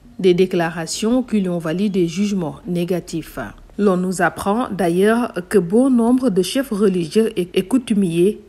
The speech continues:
ne les ont pas acceptés et ont commencé à le mettre en mal avec les colons à l'époque. Les colons qui commencèrent à craindre son influence et voulurent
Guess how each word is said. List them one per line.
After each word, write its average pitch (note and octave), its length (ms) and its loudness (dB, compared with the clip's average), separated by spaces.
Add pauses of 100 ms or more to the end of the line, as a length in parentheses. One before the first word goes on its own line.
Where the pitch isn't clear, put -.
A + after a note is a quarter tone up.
ne F#3+ 200 2
les F3 340 0
ont E3 140 -6
pas F3+ 300 -6
acceptés F#3+ 800 -4
et F3+ 80 -4
ont E3 160 -8
commencé F#3 680 -4 (220)
à E3 120 -4
le F3 140 -2
mettre F#3 400 -4
en E3+ 160 -6
mal D#3 240 -8 (100)
avec E3 380 -8
les E3 200 -4
colons E3+ 520 -2
à - 140 -6
l'époque. F#3 520 -6 (380)
Les F3 160 2
colons F3 400 0
qui F#3+ 180 -4
commencèrent F3+ 720 0
à D#3+ 140 -4
craindre G3 500 -4
son E3+ 240 -6
influence F3 600 -4 (320)
et C4 260 4
voulurent F#3+ 680 2